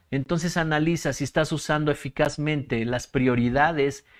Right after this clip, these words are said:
correctas en el tiempo, porque eso va a definir la calidad de vida que vas a tener. En otras palabras,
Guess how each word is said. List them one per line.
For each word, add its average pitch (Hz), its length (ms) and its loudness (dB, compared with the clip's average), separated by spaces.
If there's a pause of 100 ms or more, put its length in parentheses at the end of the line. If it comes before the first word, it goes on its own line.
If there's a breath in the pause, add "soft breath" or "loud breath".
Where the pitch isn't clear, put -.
(300 soft breath)
correctas 127 960 2
en 123 200 2
el 117 220 0
tiempo, 135 760 -2 (320 soft breath)
porque 120 240 -2
eso 156 160 -2
va 156 80 6
a - 20 6
definir 147 440 0
la 143 140 2
calidad 131 380 2
de 135 120 2
vida 131 220 0
que 123 100 -6
vas 120 200 -2
a 117 60 -2
tener. 104 400 -6 (500)
En 127 120 0
otras 160 280 0
palabras, 113 680 2